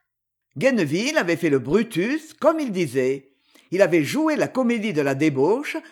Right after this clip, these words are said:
par une chevalerie singulière, lui, le bourgeois qui avait épousé la demoiselle noble. Puis il était devenu réellement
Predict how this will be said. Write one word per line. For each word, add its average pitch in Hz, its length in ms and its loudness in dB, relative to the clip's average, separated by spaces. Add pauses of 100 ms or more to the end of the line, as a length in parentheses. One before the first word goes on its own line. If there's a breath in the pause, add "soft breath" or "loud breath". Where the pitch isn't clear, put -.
par 185 140 -2
une 151 160 -2
chevalerie 226 560 -2
singulière, 165 800 -2 (420 loud breath)
lui, 233 400 -2
le 156 120 -2
bourgeois 156 580 0
qui 302 140 -6
avait 156 140 0 (100)
épousé 202 520 -4
la 208 120 -2
demoiselle 240 560 -2
noble. 127 600 -4 (440)
Puis 277 300 -2
il 247 120 2
était 160 200 2
devenu 202 440 0
réellement 180 720 -2